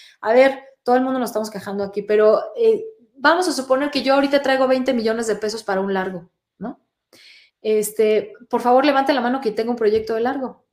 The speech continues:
un guión de largo, por favor". Nadie levantó la mano, nadie. Entonces yo dije, "Ah, ok, entonces yo creo que vamos al revés, ¿no? Estamos mal. Nos quejamos, pero no tenemos proyectos".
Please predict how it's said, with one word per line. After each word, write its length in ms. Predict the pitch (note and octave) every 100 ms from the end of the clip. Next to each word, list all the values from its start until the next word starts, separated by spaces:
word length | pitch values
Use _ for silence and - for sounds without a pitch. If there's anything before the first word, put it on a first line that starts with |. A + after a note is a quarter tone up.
| _ _ _
un 140 | A#3
guión 200 | B3 C4+
de 60 | C#4
largo, 260 | C4+ C#4 B3
por 120 | A3
favor". 320 | A3+ A#3 A3+ _ _ _ _ _ _ _ _ _ _ _ -
Nadie 220 | C#4 D#4+
levantó 260 | C4 B3
la 100 | C#4
mano, 400 | C#4 D4 C4+ - _ _ _ _ _ _ -
nadie. 380 | A3 A3 E3+ - - _ _ _ _
Entonces 460 | A3 A3 A#3+ C4
yo 100 | B3 A#3+
dije, 260 | A#3+ C4 -
"Ah, 140 | E4 G#4+ A4
ok, 100 | G#4+ B4 B4 - - - -
entonces 440 | A3+ A#3 C4+ E4+ E4
yo 140 | E4+
creo 200 | E4 C#4+
que 120 | D4
vamos 420 | B3+ G#3+ A3 A#3 A#3+
al 140 | G#3+
revés, 380 | A3 B3 C#4+ G#3
¿no? 160 | G#3+ B3
Estamos 340 | G3+ G3 G3+
mal. 260 | A3 A3+ A3+ - - - - _ -
Nos 220 | A#3+ A#3
quejamos, 580 | B3+ C4 C4+ C#4+ D#4+ E4
pero 160 | A3+
no 120 | A#3 B3+
tenemos 240 | C4 C4+
proyectos". 840 | B3+ G3+ A3+ A#3 F3 - - -